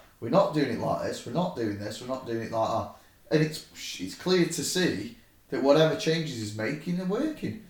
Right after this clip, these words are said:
'Cause he isn't that much squad difference.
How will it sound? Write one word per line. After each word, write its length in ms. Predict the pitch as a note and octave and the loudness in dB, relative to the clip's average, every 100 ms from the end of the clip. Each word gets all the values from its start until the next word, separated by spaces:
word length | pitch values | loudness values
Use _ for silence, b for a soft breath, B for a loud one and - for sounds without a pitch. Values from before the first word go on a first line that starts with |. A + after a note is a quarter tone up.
| B B | B B
'Cause 160 | A3 C4 | -2 0
he 40 | |
isn't 200 | E4+ A3+ | 0 0
that 240 | E3+ B3+ - | 0 0 2
much 240 | A#3 - | 0 0
squad 340 | - - A2 - | -4 2 2 2
difference. 600 | G#2+ G2+ - - - - | -4 -6 -8 -8 -10 -12